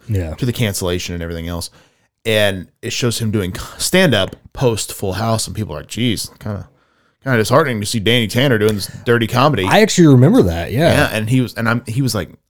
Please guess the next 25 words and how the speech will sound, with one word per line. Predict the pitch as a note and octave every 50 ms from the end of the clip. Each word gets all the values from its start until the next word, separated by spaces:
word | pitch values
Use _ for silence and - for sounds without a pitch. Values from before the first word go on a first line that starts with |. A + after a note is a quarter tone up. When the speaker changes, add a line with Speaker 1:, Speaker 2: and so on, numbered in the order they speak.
| _ _ _
Speaker 2:
"No, | C#3 F#3 G#3+ - - - -
like, | - A2 - -
I'm | A2 B2
not, | B2+ D3 F3 F#3+ D3+ - - - - _ _ _ _ _ _ _ _ _
that's | D#3 F#3 -
a | -
character | - F3 - - A2 - A2+
I | F2+
played. | D#2+ - F#2+ F2 D#2 D#2
I | F2+ A#2
wasn't | C3+ D#3+ E3+ F3 A#2
squeaky | - - - A2 E2 F#2 D#2+
clean," | - G2+ E2+ C2+ B1 C2 -
you | -
Speaker 1:
Right. | D#3+ -
Speaker 2:
know, | - F#2 G2+
but, | G2+ G2 G2 E2+ - _ _ _ _ _
but | A#2 C#3 B2
he | C#3 D#3+
was | D3 -
so | - - - C3+
good | A2+ G2+ C#3 B2+
at | G2+ -
playing | - - - C#3 D#3+ D3+ A2+ F2 D2+
that. | C2 A#1 C2+ D2